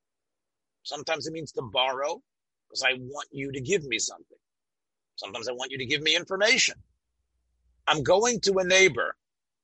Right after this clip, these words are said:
and there's something I don't have that I need. That's what Sheila means. So what is it that I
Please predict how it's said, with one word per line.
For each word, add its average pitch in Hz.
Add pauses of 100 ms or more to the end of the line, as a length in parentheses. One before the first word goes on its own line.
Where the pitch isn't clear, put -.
(240)
and 135
there's 139
something 196 (100)
I 196
don't 190
have 151
that 147
I 139
need. 123
That's 127
what 143
Sheila 117
means. - (720)
So 175
what 220
is 233
it 208
that 185
I 175